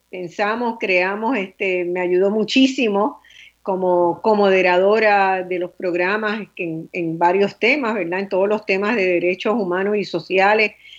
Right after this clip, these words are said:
este, en todos los temas de feminismo,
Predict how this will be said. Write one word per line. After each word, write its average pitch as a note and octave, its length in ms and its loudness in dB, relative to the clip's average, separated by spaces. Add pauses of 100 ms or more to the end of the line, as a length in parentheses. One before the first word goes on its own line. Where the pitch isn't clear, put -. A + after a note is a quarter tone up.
(180)
este, F3 340 -4
en E3 140 -4
todos F#3 320 0
los F#3+ 220 -2
temas G3 320 -2
de E3 400 -2
feminismo, F#3+ 840 0